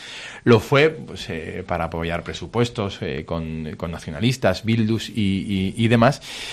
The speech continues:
y lo está haciendo, eh, pues, para, para muchísimas cuestiones, eh, en el ámbito, en el ámbito social, ¿no? Como, como estamos viendo. Y a mí me duele también ver esa Navarra, ¿no? Esa Navarra que pierde liderazgo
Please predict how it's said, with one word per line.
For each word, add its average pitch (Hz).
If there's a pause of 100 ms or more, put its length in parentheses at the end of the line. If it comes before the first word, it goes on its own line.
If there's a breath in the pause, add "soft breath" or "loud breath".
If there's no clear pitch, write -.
(140)
y 117
lo 104
está 101
haciendo, 95 (100)
eh, 92
pues, -
para, 76
para 76
muchísimas 82
cuestiones, 87
eh, -
en 82
el 80
ámbito, 80
en 95
el 82
ámbito 82
social, 76
¿no? 92
Como, 76
como 78
estamos 76
viendo. 71 (640 loud breath)
Y 117
a 113
mí 190
me 120
duele 123
también 117 (580)
ver 104
esa 143
Navarra, 92
¿no? 117
Esa 123
Navarra 110
que -
pierde 95
liderazgo 90